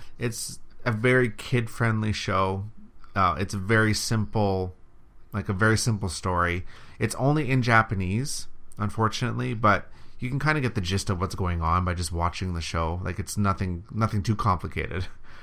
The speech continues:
Um, so kids will, kids will love it. It's enjoyable. They jump around stage,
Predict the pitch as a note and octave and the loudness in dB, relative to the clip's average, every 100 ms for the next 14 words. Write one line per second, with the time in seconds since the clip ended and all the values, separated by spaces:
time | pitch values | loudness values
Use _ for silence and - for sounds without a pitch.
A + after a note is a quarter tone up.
0 | - - - - - - G2+ F#2+ F2 F2 | -16 -18 -16 -16 -10 0 4 4 2 0
1 | F2+ - - - - - - - - - | -6 -10 -20 -20 -20 -20 -20 -20 -20 -16
2 | - - A2 G2 F#2 - - - C3 B2 | -8 0 2 2 -2 -10 -10 0 0 2
3 | A2+ G#2 - - - C3+ C3 G2 F#2 F#2 | 0 -2 -10 -10 -6 0 0 2 2 2
4 | F#2 - F#2 - G2+ F#2 F#2 F#2 F2+ F2+ | -2 -4 -6 -2 0 2 0 0 -2 -2
5 | F#2 F#2 - - G2 F#2 F#2 F#2 F2 - | -2 -4 -6 -4 -2 0 2 2 -2 -4
6 | E2 E2+ E2+ E2+ F2 - - | -4 -4 -4 -4 -6 -8 -10